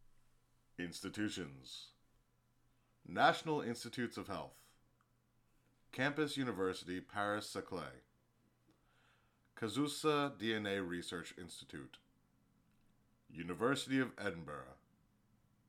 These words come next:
Quote, "Telomerase slash telomere targeting therapy is a potentially promising approach for cancer treatment because even transient telomere dysfunction can induce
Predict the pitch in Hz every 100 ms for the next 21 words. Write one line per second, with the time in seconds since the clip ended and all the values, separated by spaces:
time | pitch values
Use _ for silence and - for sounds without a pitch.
0 | _ _ _ _ _ - _ _ - -
1 | 123 - - _ - - - - _ -
2 | - _ - _ - 185 190 185 180 175
3 | 175 - 110 95 92 - 131 131 131 127
4 | - 104 90 90 85 127 123 - 73 73
5 | - - - 101 113 117 120 - 156 156
6 | 156 147 - 101 98 - 98 87 92 78
7 | - 78 - 110 110 95 78 69 73 69
8 | _ - - - 113 123 110 - 156 156
9 | 156 - 127 117 117 117 - 104 95 95
10 | 87 90 - 135 - 135 131 _ _ _
11 | - 117 107 110 104